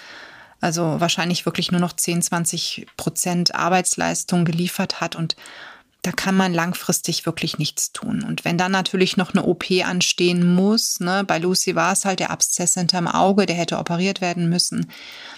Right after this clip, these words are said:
dann kannst du irgendwann nur noch sagen, es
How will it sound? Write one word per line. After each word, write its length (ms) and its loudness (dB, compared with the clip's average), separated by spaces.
dann 160 -4
kannst 380 0
du 60 4
irgendwann 500 2
nur 120 4
noch 180 2
sagen, 580 0
es 420 -4